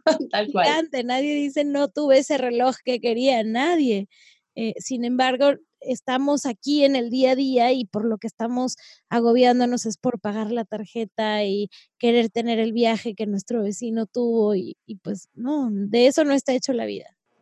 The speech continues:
Speaker 2: Tal cual.
Speaker 1: Ay, Leti,
Speaker 2: Es
Speaker 1: qué,
Speaker 2: así.
Speaker 1: qué, qué rico, qué bonito es hablar contigo.
Speaker 2: <laughs> Gracias, igual.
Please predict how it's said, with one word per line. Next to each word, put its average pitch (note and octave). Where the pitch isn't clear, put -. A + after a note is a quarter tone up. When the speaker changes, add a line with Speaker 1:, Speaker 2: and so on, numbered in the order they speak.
Speaker 2:
Tal G3+
cual. -
Speaker 1:
Ay, C4+
Leti, A#3
Speaker 2:
Es -
Speaker 1:
qué, C#4
Speaker 2:
así. -
Speaker 1:
qué, D4+
qué D#4+
rico, E4+
qué E4+
bonito E4+
es D#4+
hablar B3
contigo. A3+
Speaker 2:
<laughs> A#3+
Gracias, G#3+
igual. A3+